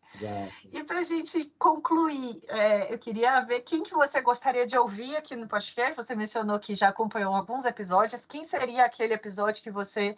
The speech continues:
Speaker 2: falaria, "No-, eu quero ouvir isso agora", ou alguém que já veio que você gostaria que apresentasse algum livro, algum artigo que, na sua visão, seja essencial pro direito empresarial no Brasil?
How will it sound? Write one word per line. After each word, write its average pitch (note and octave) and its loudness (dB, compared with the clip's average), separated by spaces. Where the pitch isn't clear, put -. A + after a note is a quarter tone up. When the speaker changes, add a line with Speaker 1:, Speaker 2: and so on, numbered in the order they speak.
Speaker 2:
falaria, G3 6
"No-, G3 2
eu G3 -4
quero A#3+ 2
ouvir A3+ -4
isso B3+ -4
agora", A3 4
ou A3+ 4
alguém A3 2
que B3+ -10
já A3+ 2
veio G#3+ -4
que A3 -20
você G#3 -12
gostaria G3+ -6
que G#3 -10
apresentasse G3 2
algum G#3 -2
livro, G3+ -8
algum F#3+ -4
artigo G#3 -6
que, G#3 -10
na G3 -4
sua G3+ -4
visão, F#3+ -2
seja F#3 -4
essencial F#3+ 4
pro F#3 -10
direito F3+ -10
empresarial F3 -6
no D#3+ -8
Brasil? E3+ -10